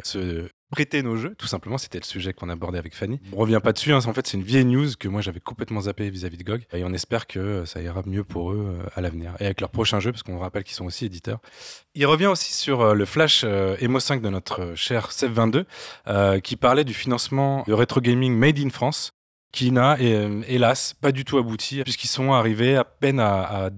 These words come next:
vingt pour cent, euh, de ce qu'ils escomptaient pour pouvoir, euh, lancer leur, euh, leur projet. Donc, euh, vous pouvez aller voir sur KissKissBankBank, Retro Gaming Made in France,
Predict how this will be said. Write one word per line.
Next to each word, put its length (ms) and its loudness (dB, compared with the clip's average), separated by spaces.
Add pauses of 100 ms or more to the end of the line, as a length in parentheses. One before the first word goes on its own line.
(320)
vingt 140 4
pour 180 -8
cent, 320 -2
euh, 100 -6
de 120 -8
ce 100 -10
qu'ils 180 -8
escomptaient 480 -4 (360)
pour 120 -8
pouvoir, 480 2
euh, 40 4
lancer 300 -2
leur, 200 0
euh, 160 -4
leur 180 -4
projet. 320 -4
Donc, 220 -10
euh, 200 -6
vous 60 -20
pouvez 200 -8
aller 100 -4
voir 160 -4
sur 160 -14
KissKissBankBank, 880 -8 (440)
Retro 300 -2
Gaming 440 -4
Made 200 -4
in 60 -6
France, 440 -6